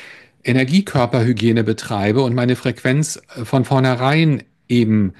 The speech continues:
anders ist. Und wenn ich dann noch mit einem vernünftigen Vorbereitungsprozess in eine außerkörperliche Erfahrung gehe,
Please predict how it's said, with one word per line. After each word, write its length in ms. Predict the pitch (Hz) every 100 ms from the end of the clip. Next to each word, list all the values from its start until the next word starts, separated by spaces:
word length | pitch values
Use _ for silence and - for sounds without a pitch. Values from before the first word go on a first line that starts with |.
| - _ -
anders 480 | 120 117 107 101 -
ist. 420 | 98 87 - -
Und 180 | 110 107
wenn 140 | 120
ich 100 | 127
dann 160 | 123 127
noch 120 | 131
mit 160 | 131
einem 160 | 113 113
vernünftigen 540 | 135 127 131 - 113
Vorbereitungsprozess 1120 | 107 185 202 147 117 110 - - 104 - 110 117
in 140 | 110
eine 200 | 101 101
außerkörperliche 760 | 98 98 101 113 101 104 104 107
Erfahrung 580 | 98 - 101 98 98 101
gehe, 340 | 95 95 135